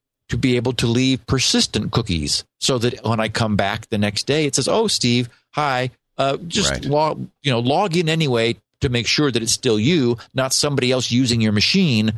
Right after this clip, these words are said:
Speaker 1: but, you know, we assume it is you." And, and, you know, for example, you can, with eBay, you can say, "Keep me logged in for, you know, all day," in which case you're able to use it without having to continually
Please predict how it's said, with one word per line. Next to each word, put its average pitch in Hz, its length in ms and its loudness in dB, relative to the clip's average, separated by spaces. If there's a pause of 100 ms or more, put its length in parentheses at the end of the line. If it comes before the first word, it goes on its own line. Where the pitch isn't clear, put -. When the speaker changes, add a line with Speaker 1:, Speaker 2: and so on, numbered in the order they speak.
(220)
Speaker 1:
but, 127 220 -2 (200)
you 143 60 -2
know, 120 240 0 (180)
we 135 220 2
assume 139 380 0
it 113 80 2
is 139 200 2
you." 85 280 -2 (260)
And, 127 160 0
and, 131 260 2
you 127 60 2
know, 104 140 0
for 123 120 0
example, 113 420 -2
you 110 140 0
can, 110 200 0
with 110 160 0
eBay, 127 320 2
you 104 100 2
can 110 100 -2
say, 98 240 0 (220)
"Keep 156 160 -2
me 131 120 0
logged 110 260 0
in 101 140 0
for, 98 320 -2 (280)
you 127 80 -2
know, 101 100 2
all 110 300 0
day," 101 460 -2 (200)
in 107 120 0
which 104 180 0
case 98 160 0
you're 113 120 2
able 110 180 0
to 101 80 0
use 110 240 2
it 104 60 -2
without 107 200 0
having 104 220 0
to - 80 -2
continually 104 840 0